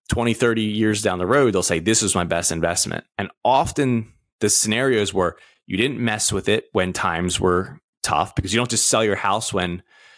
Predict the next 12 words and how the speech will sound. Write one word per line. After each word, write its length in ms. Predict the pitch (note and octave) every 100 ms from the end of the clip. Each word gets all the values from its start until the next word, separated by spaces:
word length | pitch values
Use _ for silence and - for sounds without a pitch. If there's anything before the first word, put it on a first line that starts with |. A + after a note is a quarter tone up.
| _ -
you're 120 | F#2+
scared 380 | - G2 G2 F#2
of 60 |
the, 220 | E2+ E2+ - _ _ _ _ G#2+
what's 340 | F#2 F2 -
happening 320 | G2+ F#2+ G2
on, 160 | F#2 - G2+
in 100 | F2+
the 80 |
real 220 | E2+ G#2+ B2+
estate 280 | - F#2
markets, 680 | F#2 E2 D#2+ G#2 A#2 - -